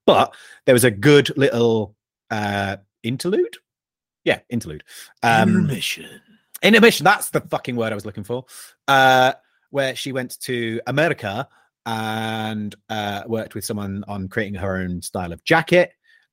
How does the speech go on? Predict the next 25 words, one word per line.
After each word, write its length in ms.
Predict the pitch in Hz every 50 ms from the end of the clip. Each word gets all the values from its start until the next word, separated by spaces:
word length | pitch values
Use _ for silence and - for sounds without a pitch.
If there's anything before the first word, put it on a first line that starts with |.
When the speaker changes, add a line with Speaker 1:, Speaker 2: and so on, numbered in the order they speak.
| -
Speaker 1:
Uh, 340 | 113 113 110 110 107 107 110 - _ -
but 160 | 117 110 - -
the 120 | 101 107 95
guy 480 | 95 107 107 107 104 101 101 98 95 _
that 320 | 104 104 92 92 - _ - _ _ _
she 540 | - - - - - 95 95 92 92 87 87
went 140 | 90 90 -
to 40 | -
see 280 | - 110 101 92 90 90 -
is 260 | 101 90 87 87 - - -
Tyler 440 | - - - 123 117 110 107 104 98
Hayes. 640 | 87 - 101 110 101 95 87 80 80 78 - - - _ _ _ _ _ _ _ -
Um, 580 | 98 98 92 92 92 92 90 90 92 90 90 - _ _ _ _ _ _ _ _ _ _ _ - _ _ _ -
and 500 | 120 113 113 113 113 113 113 113 107 - _ _ _ _ _ _ _ _ _ _ _ _ _ _ _ _ -
yeah, 140 | 156 156
he, 180 | 110 117 135 - -
he 160 | 113 107 143
just 320 | 143 - - - - 127 -
seems 200 | - 147 135 117
like 120 | 120 -
a 40 | 120
really, 320 | 104 110 123 117 113 113 107
really 320 | 110 110 107 101 104 101
interesting 340 | 101 98 - 101 - - 92
guy. 260 | 90 90 87 82 80